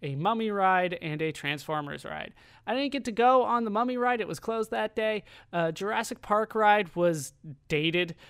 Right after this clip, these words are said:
Uh, <laughs> it, it was not very good, if you ask me, but it was at least fun to, to try to experience Jurassic Park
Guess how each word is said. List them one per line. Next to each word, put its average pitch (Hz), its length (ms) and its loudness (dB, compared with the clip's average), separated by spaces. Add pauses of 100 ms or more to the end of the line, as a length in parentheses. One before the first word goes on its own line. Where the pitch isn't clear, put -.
(200)
Uh, 156 380 2
<laughs> - 20 2
it, 185 420 4
it 175 220 -2
was 156 680 -2
not 156 360 -2
very 156 260 -2
good, 160 260 -2
if 165 140 -6
you 160 140 -2
ask 156 260 -2
me, 180 160 -2
but 190 220 2
it 196 100 -4
was 208 320 0
at 226 140 2
least 247 220 -4
fun 240 340 4
to, 196 500 0 (300)
to 185 160 -6
try 190 180 -4
to 180 140 0
experience 170 580 -4
Jurassic 160 560 -4
Park 180 340 -6